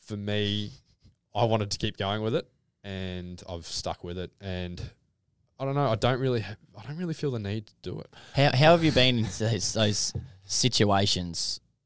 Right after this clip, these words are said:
Speaker 2: Because I've thought about giving up the grog. I'll be fucking completely honest. I have thought about it, but then I've thought, "Holy shit!" I just f-, would feel like, "Am I missing out?" You know,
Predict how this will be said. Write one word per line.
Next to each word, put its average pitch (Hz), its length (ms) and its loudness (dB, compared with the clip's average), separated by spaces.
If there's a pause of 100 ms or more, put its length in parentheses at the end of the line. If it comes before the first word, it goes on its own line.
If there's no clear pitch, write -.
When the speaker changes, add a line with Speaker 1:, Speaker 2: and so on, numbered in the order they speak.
Speaker 2:
Because 123 220 4
I've 165 280 6
thought 95 260 0
about 101 220 0
giving 90 260 -8
up - 100 -12
the - 80 -12
grog. 76 300 -8
I'll 104 140 2
be 113 100 2 (180)
fucking - 220 -20
completely 82 340 -6
honest. 80 180 -4
I 101 120 0
have 95 120 -6
thought 95 220 -4
about 104 260 0
it, - 100 -6 (420)
but - 80 0
then 135 100 8
I've 139 120 4
thought, 123 180 0
"Holy 120 260 2
shit!" - 380 2 (260)
I 104 100 2
just 113 280 0 (1200)
f-, - 220 -12
would 117 160 2
feel 113 600 6
like, 95 460 0 (840)
"Am 101 120 -2
I 92 40 -2
missing 95 420 -2
out?" 110 180 -2 (260)
You 107 100 -4
know, 117 260 0